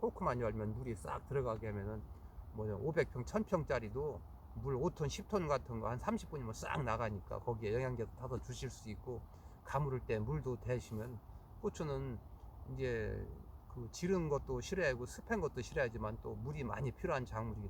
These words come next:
때문에 꼭 그 물 시설을 하시라는 말씀을 드리면서 영상을 마치겠습니다.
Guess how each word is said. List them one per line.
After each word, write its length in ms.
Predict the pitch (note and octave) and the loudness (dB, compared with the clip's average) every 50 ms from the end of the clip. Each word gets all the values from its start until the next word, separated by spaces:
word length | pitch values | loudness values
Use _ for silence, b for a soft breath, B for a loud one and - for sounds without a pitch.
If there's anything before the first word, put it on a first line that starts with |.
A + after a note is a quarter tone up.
| - - | -4 -2
때문에 420 | G2+ F#2+ F#2 F#2 G#2 A2+ G#2+ - - - - - - - - - - - | -2 -2 -2 -2 -2 -4 -4 -6 -8 -10 -12 -12 -12 -12 -14 -14 -8 -2
꼭 200 | F3 D#3 C3 G#2+ - - - - - - | 0 0 0 0 -4 -8 -12 -12 -6 -4
그 140 | A2+ G2+ F#2+ G2+ | -4 -2 -2 -2
물 280 | B2+ D3 C#3+ C3+ B2+ - | -2 0 0 -2 -2 -4
시설을 680 | - - G#3+ G#3+ - - D#3+ C3 B2 A2+ A2+ G#2 G2 - - - - - - - | -2 0 0 2 2 4 2 4 4 2 2 0 -2 -4 -10 -12 -12 -12 -10 -10
하시라는 540 | - F#3+ F#3 - F#3 E3 C#3+ B2 A#2 A2 G#2+ | -8 -8 -2 2 2 2 4 2 2 0 2
말씀을 460 | G#2+ G#2+ A2 - - B2+ A#2 A2 G#2+ G#2 | 2 2 0 0 -2 -4 -4 -2 -4 -4
드리면서 680 | - B2 A#2+ A#2+ A2+ G#2+ G2 F#2 F2+ G2+ A2 A2+ G#2+ - - - - - - - | -4 -2 -2 0 0 0 0 -2 -2 -2 -4 -4 -4 -6 -8 -10 -12 -12 -6 -2
영상을 440 | B2 C3 C#3+ C3 B2+ A#2+ A#2 A2+ G#2+ | 0 0 0 0 0 0 0 0 -2
마치겠습니다. 920 | G2 G2 G#2 - - A2+ A2 F#2+ - - F#2 F#2 F2+ F2 - F#2 F2 | -2 -4 -4 -6 -6 -4 -4 -4 -4 -4 -6 -4 -4 -4 -4 -4 -6